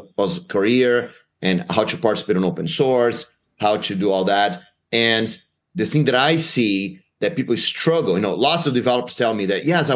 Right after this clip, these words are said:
wanna do this. I wanna, I wanna be, uh, you know, I wanna speak, give a talk. I wanna participate in open source. I wanna learn new technology. I wanna do this." And the thing that I see a lot is that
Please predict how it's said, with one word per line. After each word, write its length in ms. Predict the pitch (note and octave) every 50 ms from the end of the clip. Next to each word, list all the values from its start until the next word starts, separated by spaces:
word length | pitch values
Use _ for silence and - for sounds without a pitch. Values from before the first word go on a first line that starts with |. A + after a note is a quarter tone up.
| C3 C3+
wanna 200 | D3+ E3 D#3+ B2+ G#2+ C3
do 80 | D3+ D#3 C3+ A#2+
this. 160 | G#2 F#2+ F2+
I 60 | G#2+ A2 A#2+
wanna, 280 | C#3+ D3 C#3+ C3+ - - _ _ -
I 80 | - B2
wanna 180 | C3+ C#3+ C#3 A#2+ G#2+ C3
be, 260 | C3 C3+ C3+ B2 - - - _ -
uh, 200 | - A2+ A#2 A#2 B2+
you 60 | A#2+
know, 120 | A#2 A2 G#2+
I 60 | A2 B2+
wanna 140 | C#3+ C#3 B2 - - -
speak, 320 | - D3+ D3 D3 D3 G#2+
give 140 | G#2 C#3 B2
a 60 | B2
talk. 400 | - - D3 D3+ C#3+ C3 A#2+ G#2
I 40 | G#2+
wanna 160 | B2 C3 B2
participate 360 | - C3+ C3 B2+ - - B2+
in 60 | B2+
open 220 | B2 A2 - A2+ - - -
source. 280 | D#3 E3 C#3+ A2+ G2 F2+ -
I 40 |
wanna 220 | A2 C3 C#3+ C#3+ C3
learn 320 | B2+ C3 C#3+ D3+ D#3 D3+
new 120 | C#3+ C#3+ C#3+
technology. 440 | C#3 B2 A#2+ C3+ D3+ D#3 C#3+ A2+
I 40 | A#2
wanna 180 | B2 C#3 C#3+ C3 A#2+ C#3
do 20 |
this." 240 | C3 C3+ C#3+ C#3 - - _ _ _ _ _ -
And 140 | - B2+ C3
the 60 | B2+
thing 160 | - F3 F3
that 100 | D3+ C#3+ C#3 D3 D#3+
I 40 | E3
see 360 | D#3 - - - - C#3 C#3
a 80 | A#2
lot 480 | A2 A2 A2+ A#2 A2+ G2+ F#2+ F#2 - -
is 160 | G#2+ G#2+ F#2+
that 360 | - A#2+ A2 G#2+ A2 A2 -